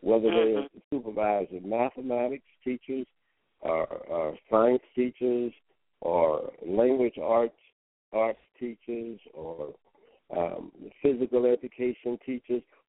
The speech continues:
Speaker 1: whoever is the supervisor at the headquarters of the school district, all those people have to be trained about what Afrocentricity is, what Afrocentric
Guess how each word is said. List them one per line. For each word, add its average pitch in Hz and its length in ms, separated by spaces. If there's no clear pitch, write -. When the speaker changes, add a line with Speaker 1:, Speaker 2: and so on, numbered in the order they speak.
Speaker 1:
whoever 165 460
is 170 160
the 135 200
supervisor 127 720
at 101 120
the 95 120
headquarters 107 800
of 95 160
the 98 80
school 139 240
district, 113 540
all 160 340
those 127 280
people 95 380
have 110 140
to 113 60
be 104 180
trained 113 480
about 95 320
what 101 140
Afrocentricity 147 1300
is, 135 60
what 107 220
Afrocentric 101 680